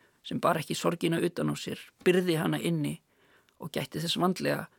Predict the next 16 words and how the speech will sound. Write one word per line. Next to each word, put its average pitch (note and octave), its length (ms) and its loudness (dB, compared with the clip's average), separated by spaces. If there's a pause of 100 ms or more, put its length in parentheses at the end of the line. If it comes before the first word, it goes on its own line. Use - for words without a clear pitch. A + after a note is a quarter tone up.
(160)
að - 160 -4
enginn D#3+ 260 -4
sæi D3 220 -6
hvernig D3+ 300 -6
henni D3+ 120 -4
leið. D#3 280 -6 (2750)
Sálumessa F3+ 680 6 (420)
og E3+ 140 2
ljóðið E3+ 340 6
um - 80 2
endalokin D#3+ 640 -4 (1400)
kenndu F3+ 320 2
Ingibjörgu E3 640 -2 (640)
að - 140 -6
yrkja D#3 340 -2
langa E3 480 0